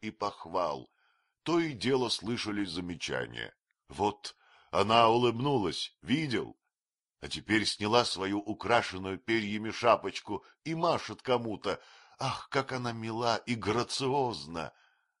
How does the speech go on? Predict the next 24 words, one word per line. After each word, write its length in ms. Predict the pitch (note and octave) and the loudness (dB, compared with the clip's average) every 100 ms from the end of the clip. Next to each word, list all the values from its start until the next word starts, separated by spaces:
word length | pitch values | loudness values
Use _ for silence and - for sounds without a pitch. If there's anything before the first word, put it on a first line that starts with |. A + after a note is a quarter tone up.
| _ _ | _ _
Она 380 | B1 C2 G2+ C3 | -8 2 6 6
гладит 500 | A2 B2+ B2+ B2 G2 | 6 4 4 0 0
вон 180 | B2 A#2+ | 0 0
ту 160 | C#3+ | -2
женщину 500 | B2 D3+ F#2 - C#2+ | 0 0 -2 -6 -10
по 120 | - D#2+ | -10 -6
голове. 440 | F2+ F2+ D2+ - _ _ _ _ _ | -2 -2 -4 -10 _ _ _ _ _
Она 260 | A#1+ B1+ C#2+ | -14 -8 -8
будто 420 | C2+ E2 - G2 | -6 -8 -4 -2
родилась 680 | A2 C#2+ E2+ E2+ F2+ E2 | -2 -2 -2 2 2 0
на 140 | E2 D#2+ | -8 -10
коне. 400 | F2 E2 D2+ A#1+ | -6 -8 -8 -10
Погляди-ка, 840 | - A#2+ D#3 D3+ C#3+ C#3+ C#3 A#2 - _ - | -4 -2 0 0 -2 -2 0 0 -2 _ 2
как 240 | A#2+ A2 | 2 4
она 180 | A2 A#2 | 0 0
повернулась 720 | G2+ B2+ C3 C#3 C#3 C#3 B2 | 2 2 2 0 -2 0 -2
в 120 | - | -4
седле 520 | - C3+ B2 B2+ E2 - _ - | -6 -6 -4 -4 -4 -6 _ -10
и 80 | |
рукояткой 800 | D#2 F2 F2 G2 G2+ A2 - G2+ G#2 | -4 -4 0 2 4 4 2 -6 -6
меча 460 | G#2+ G2+ - G2+ | -6 -8 -2 -2
посылает 640 | - D#2 E2+ F#2 G2 D#2+ | -2 -6 -6 0 0 0
воздушный 680 | D2 F#2 E2 G2+ G2+ - F#2+ | -2 -2 -2 -4 -6 -6 -6
поцелуй 680 | F2+ G2 - A2+ G#2+ D2+ | -4 -6 -4 -4 -4 -6